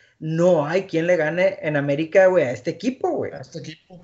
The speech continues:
Speaker 2: Pero no tienen amor a la camiseta, no
Speaker 1: Pero,
Speaker 2: pesa el equipo.
Speaker 1: pero no tienen, no, o sea, a lo mejor amor a la
Speaker 2: Hay juegos
Speaker 1: camiseta
Speaker 2: que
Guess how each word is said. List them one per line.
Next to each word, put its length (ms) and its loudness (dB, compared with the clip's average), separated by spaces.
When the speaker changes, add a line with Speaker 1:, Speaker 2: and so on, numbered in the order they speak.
Speaker 2:
Pero 180 4
no 120 0
tienen 260 0
amor 160 0
a 60 2
la 100 2
camiseta, 480 -4
no 80 -2
Speaker 1:
Pero, 240 4
Speaker 2:
pesa 380 2
el 80 -4
equipo. 320 -12
Speaker 1:
pero 240 2
no 240 -6
tienen, 560 0
no, 340 -8
o 100 -2
sea, 100 -2
a 20 -2
lo 80 -4
mejor 240 2
amor 240 6
a 20 2
la 80 4
Speaker 2:
Hay 80 2
juegos 220 -2
Speaker 1:
camiseta 400 -2
Speaker 2:
que 60 -20